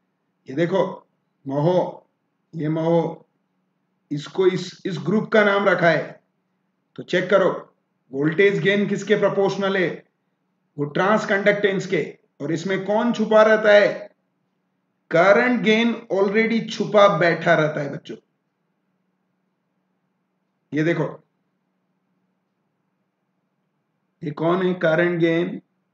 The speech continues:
ये करंट गेन है, ये छुपा रहता है इस जीएम में।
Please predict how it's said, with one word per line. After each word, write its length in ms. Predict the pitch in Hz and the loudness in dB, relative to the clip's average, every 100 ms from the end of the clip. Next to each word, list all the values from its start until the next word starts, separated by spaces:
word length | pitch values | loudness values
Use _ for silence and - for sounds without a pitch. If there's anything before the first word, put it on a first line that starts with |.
| _ - | _ -6
ये 180 | 143 165 | -4 -2
करंट 480 | 165 156 165 165 | -2 0 0 -4
गेन 260 | 156 156 143 | -4 -4 -4
है, 100 | 135 - _ _ _ _ _ _ _ 147 | -8 -14 _ _ _ _ _ _ _ -14
ये 60 | |
छुपा 320 | 139 170 175 | -12 -4 2
रहता 240 | 208 214 208 | 4 4 4
है 380 | 185 143 - - _ | 2 2 -4 -18 _
इस 80 | 156 | -8
जीएम 440 | 151 139 175 208 208 | -6 -4 -2 0 0
में। 260 | 185 180 | -4 -6